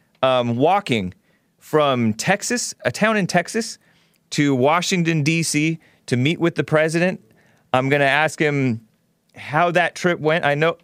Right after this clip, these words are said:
I did see him in D C giving a, a little talk to Periscope and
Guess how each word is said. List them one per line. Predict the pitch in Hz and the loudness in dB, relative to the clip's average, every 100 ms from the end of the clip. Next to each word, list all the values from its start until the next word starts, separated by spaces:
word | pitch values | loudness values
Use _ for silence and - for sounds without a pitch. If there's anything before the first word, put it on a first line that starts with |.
| - | -2
I | 131 | 0
did | 127 185 | 2 0
see | - 220 214 | -2 0 2
him | 165 151 | 2 2
in | 208 196 | 0 0
D | 156 127 | 0 0
C | 139 143 147 _ _ _ _ _ _ - | 0 -2 -4 _ _ _ _ _ _ -6
giving | 131 135 151 151 | -2 0 0 2
a, | 147 135 131 - _ _ _ - | 2 2 0 -6 _ _ _ -2
a | |
little | 135 160 143 | 0 0 -2
talk | - 151 165 - | 0 0 0 -4
to | - 143 131 123 | -2 0 2 0
Periscope | 107 135 131 135 - 185 | 0 0 0 -2 -2 -2
and | 120 110 | 0 0